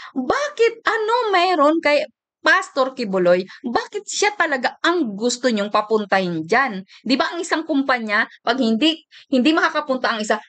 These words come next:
pwedeng papuntahin ng isa? Ano? Ano talaga ang motibo niyo kay Pastor Kibuloy?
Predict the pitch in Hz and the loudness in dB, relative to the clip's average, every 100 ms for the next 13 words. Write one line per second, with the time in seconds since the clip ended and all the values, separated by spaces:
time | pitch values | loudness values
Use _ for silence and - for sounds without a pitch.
0 | _ - 311 311 311 294 254 254 262 220 | _ 0 0 0 -4 -2 -2 0 0 0
1 | 208 208 202 226 - _ _ - - 339 | -2 -2 0 -2 -4 _ _ -20 -4 -2
2 | 359 370 359 285 233 269 339 349 339 311 | 0 2 2 2 0 -2 0 0 0 0
3 | 294 302 294 302 277 277 262 254 240 226 | 0 0 0 0 0 2 2 0 0 -2
4 | 226 226 220 208 196 190 170 | -2 -4 -4 -4 0 2 2